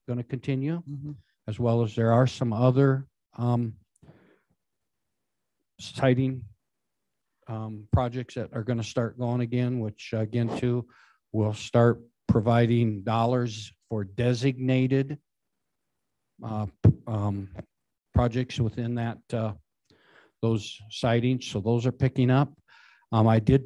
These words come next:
Speaker 1: I don't know how many of you watch closely, but, uh, Pacific Corps has, uh, come out and announced that they're about their, uh, pump storage hydropower,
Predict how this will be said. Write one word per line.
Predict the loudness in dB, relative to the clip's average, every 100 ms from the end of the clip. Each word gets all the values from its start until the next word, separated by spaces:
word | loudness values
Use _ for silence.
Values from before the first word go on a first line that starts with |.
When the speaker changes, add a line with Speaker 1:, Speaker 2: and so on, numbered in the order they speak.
| -4 _ _ -2
Speaker 1:
I | 2 4
don't | 2 0
know | 2 4
how | 4 2
many | 2 2 2
of | 0
you | 0 2 4 2 0 _
watch | -4 -4 -4 -6
closely, | -2 -2 -2 -2 0
but, | 0 0 -2 -2
uh, | -2 -2 -2 -6 _ _ 0
Pacific | 2 0 -4 -4 -8
Corps | -8 -6 -4 -6 -8 -16 _ _ _ _ _ _ _ _ _ _ _
has, | -8 -4 -4 -6 -10 -8
uh, | -6 -4 -6 -8 -16 _ _ _ _ _ _ -12
come | -6
out | -2 -2 -2 -10 -20 -20 -20 -20 -10
and | -6 -4
announced | -4 0 0 -2 -8 -12
that | -4 -4 -6 _
they're | -6 -4 -4
about | -6 -4 -4 -2
their, | -2 0 0
uh, | -2 -2
pump | 0 0 0
storage | -8 -6 -2 0 -2 -6
hydropower, | -8 -6 -6 -4 -2 0 -2